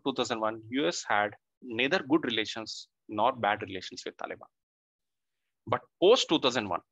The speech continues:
okay, until two thousand fourteen, the relations between U S and Soviet Union were completely, you can say, in, in against. But in two thousand fourteen, there was a complete reversal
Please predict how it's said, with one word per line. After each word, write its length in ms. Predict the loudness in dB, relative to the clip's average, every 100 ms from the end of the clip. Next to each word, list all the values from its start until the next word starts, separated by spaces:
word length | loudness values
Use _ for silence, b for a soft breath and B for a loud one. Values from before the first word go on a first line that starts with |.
| _ _ _ _ _ _ -4
okay, 200 | -2 -2 -6 _
until 260 | -2 0 -2 0
two 80 |
thousand 240 | -2 -4 -6
fourteen, 300 | -8 -10 -12 -18 _ -6
the 120 | -4
relations 460 | -2 0 0 0 -4
between 260 | -4 -4 -2 -2
U 40 |
S 140 | -2
and 160 | -6 -8 -8
Soviet 260 | -8 -8 -10
Union 180 | -12 -6
were 80 | -6 -4
completely, 500 | -6 -6 -10 -10 -10 _ _ _ _ _ _ _ _ -12
you 80 |
can 140 | -10 -8
say, 160 | -8 -10 _ _ _
in, 140 | -14 -6
in 220 | -4 -4 -6 _ _ -4
against. 520 | -4 -6 -6 -8 -10 _ _ b b b _
But 180 | 0 0
in 100 | -2 -2
two 80 | 0
thousand 260 | 2 0
fourteen, 400 | 2 0 2 0
there 160 | 2 2
was 260 | 2 2 -2
a 60 | -8 -4
complete 360 | -4 -2 -2 -2
reversal 360 | 0 0 2 0